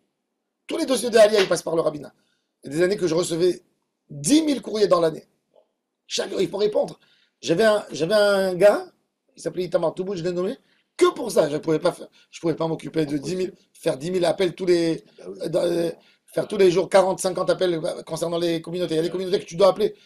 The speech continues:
Speaker 1: quatre heures de l'après-midi parce que chez eux, c'est, c'est huit heures du matin. Et comme ça, on vérifiait, lui, il faisait la vérification.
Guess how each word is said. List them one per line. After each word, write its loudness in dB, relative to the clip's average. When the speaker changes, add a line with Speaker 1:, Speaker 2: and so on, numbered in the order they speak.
Speaker 1:
quatre 2
heures 2
de 0
l'après-midi -2
parce -2
que -4
chez -2
eux, -4
c'est, -6
c'est -4
huit -4
heures 0
du -6
matin. -6
Et -18
comme -4
ça, 4
on 2
vérifiait, -2
lui, -4
il -4
faisait -4
la -2
vérification. -10